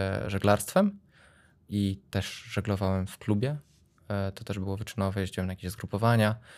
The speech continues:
Nie byłem wybitny, myślę, że byłem średni, może nawet słaby. Em, no i później w liceum, jak skończyłem się bawić w żeglarstwo, no to zacząłem chodzić na tą siłownię,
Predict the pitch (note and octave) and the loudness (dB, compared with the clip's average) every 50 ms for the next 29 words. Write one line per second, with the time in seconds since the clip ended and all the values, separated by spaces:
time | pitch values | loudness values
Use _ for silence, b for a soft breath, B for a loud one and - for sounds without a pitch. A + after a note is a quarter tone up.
0 | B B B A2+ A2 G#2+ A#2+ A#2 A#2 A2+ A2 G#2+ A#2+ A2+ - B2+ B2+ C3 C3+ C#3 | B B B 4 6 6 8 8 8 6 4 4 2 0 0 0 0 2 0 -2
1 | - _ _ _ - G2+ G2 - - G2+ G2+ G2 F#2+ F2+ - G2 - - - G#2 | -4 _ _ _ -4 -4 -4 -2 -2 -4 -2 -2 -2 -2 -2 -4 -2 0 2 2
2 | G#2 G#2+ - C3 C#3 D3+ D#3+ - b b b b b b b b b G#2 G2+ B2 | 2 4 2 0 0 0 -2 -6 b b b b b b b b b 2 2 4
3 | D3 D3 A#2+ G2+ F#2+ - - - F#2 F#2+ A#2 C3+ E3 D#3+ - B B B B B | 4 4 4 2 2 0 2 2 4 6 6 4 4 2 -2 B B B B B
4 | B B B B B B B B B B _ - G#2+ G#2+ A2 A2 G#2+ A2 A2 A2 | B B B B B B B B B B _ 2 6 6 8 8 8 6 6 4
5 | A2 A2 A2 A2 A2+ A2+ A#2 - _ _ _ _ _ _ _ _ _ - A2 A2+ | 4 4 2 2 0 -2 -4 -8 _ _ _ _ _ _ _ _ _ 2 6 6
6 | A#2+ B2+ C3+ C3+ C3+ B2+ - C3+ B2 B2+ B2+ B2 B2 B2 B2 A#2+ A#2 A#2 A2+ A2 | 6 8 6 4 2 2 0 2 4 4 4 6 4 4 4 2 2 0 0 2
7 | A2 A2 G#2+ A2 A2+ - - G#2+ G#2 G#2+ A2+ A#2 A#2 A#2 B2 - - A2+ A2 - | 2 4 2 2 2 2 6 6 8 8 8 6 6 4 2 0 -2 -4 -6 -6
8 | - - - - G2+ G2+ - G#2+ G2+ F#2+ G2 G2+ G#2 G#2 A2 - - G#2 G2+ G2+ | -6 -6 -4 -2 -2 0 2 2 4 4 4 2 0 0 -4 -6 -4 -4 -2 0
9 | G2 G2+ G2+ G#2+ G2 - F#2 - G2 G2+ A2+ A#2+ - - - - C3 B2 A#2+ A#2 | 0 -2 -2 -4 -4 -4 0 2 4 4 4 2 -2 -8 -4 -2 0 2 4 4
10 | A2+ A2 - - A2 G#2 G#2+ A2 A2 A2 G#2+ A2 A2 - - G#2 G2+ G#2 G#2 G#2 | 2 2 0 0 2 2 2 2 0 0 -2 -2 -4 -2 -2 -2 -2 -2 -4 -4
11 | G#2 G2+ G2+ G2 - - G#2+ - - G2 G2 G2+ G2 | -4 -2 -4 -4 -4 -6 -6 -2 0 2 2 2 2